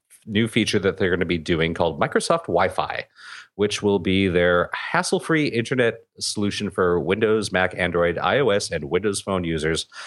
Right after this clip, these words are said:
which basically is gonna leapfrog over a bunch of pay-for-play crappy,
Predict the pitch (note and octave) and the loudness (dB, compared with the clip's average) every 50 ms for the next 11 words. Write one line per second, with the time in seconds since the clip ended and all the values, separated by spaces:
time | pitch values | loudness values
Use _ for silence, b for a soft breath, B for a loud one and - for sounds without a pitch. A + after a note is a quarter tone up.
0 | B B B B2 - - - E3 E3 D#3 - - - D3 C3+ A2+ - B2 A2 G2+ | B B B -8 -4 0 0 2 2 0 0 0 2 2 2 2 2 2 2 2
1 | F#2 G2 G2+ F#2+ - - G2+ F#2 F2+ F2+ F2 F2 E2+ E2 F2+ F2 D#2+ - E2+ E2 | 2 2 0 0 0 2 2 4 4 4 4 2 2 2 0 0 2 0 0 0
2 | D#2+ - F2+ F2 D#2+ D#2 - _ - F#2 F2 F2 F2 - - F2 - - F2+ E2 | 0 0 0 0 -2 -4 -10 _ -2 0 2 2 0 0 -2 -4 0 0 2 2
3 | E2 E2 D2+ - - E2+ D#2+ D#2 - E2 D#2 D#2+ D#2+ D#2+ D#2+ | 2 0 0 -2 0 0 0 0 0 -2 -4 -2 -4 -6 -6